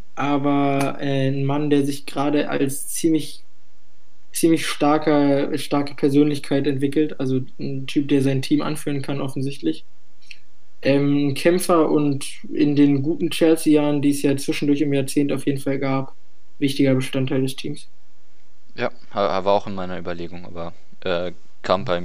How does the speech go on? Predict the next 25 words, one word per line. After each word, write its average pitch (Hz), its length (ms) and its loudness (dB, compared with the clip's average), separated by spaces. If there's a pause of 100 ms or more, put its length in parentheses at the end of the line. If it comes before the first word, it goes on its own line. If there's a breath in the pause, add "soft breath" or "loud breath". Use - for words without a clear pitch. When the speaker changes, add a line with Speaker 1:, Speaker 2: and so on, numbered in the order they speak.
(100)
Speaker 2:
kam 92 180 -4
bei 90 80 -4
mir 90 160 -4
einfach 87 180 -6
nicht 87 180 -6
vor, 85 240 -4 (800 soft breath)
weil 85 320 -2
der, 82 440 -4 (800 soft breath)
äh, 82 400 -4
ich - 100 -6
glaub, - 240 -4
zu - 120 -6
den 90 160 -4
Top-Chelsea-Zeiten 95 1600 -4 (240)
einfach 87 320 -4
noch 87 180 -6
nicht - 380 -6
die 95 40 -4
Rolle 85 280 -4
gespielt - 420 -6
hat, - 180 -6
die 87 60 -4
er 87 80 -2
jetzt 85 200 -4
spielt. - 320 -6